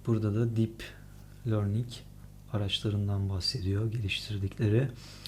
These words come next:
Ee, evet,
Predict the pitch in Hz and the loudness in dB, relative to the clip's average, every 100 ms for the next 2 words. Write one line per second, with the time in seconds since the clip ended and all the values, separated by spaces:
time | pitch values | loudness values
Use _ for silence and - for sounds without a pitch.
0 | - - - - - - - 175 147 120 | -14 -14 -16 -18 -18 -18 -14 -10 -8 -6
1 | 117 - - 98 - - - - - - | -6 -6 -8 -8 -10 -14 -18 -18 -18 -18
2 | - - - - - - - - - - | -18 -18 -18 -18 -18 -18 -18 -18 -16 -16
3 | - - - - - - - - - - | -16 -16 -16 -16 -16 -16 -16 -16 -16 -16
4 | - - - - 98 | -16 -16 -12 -6 -4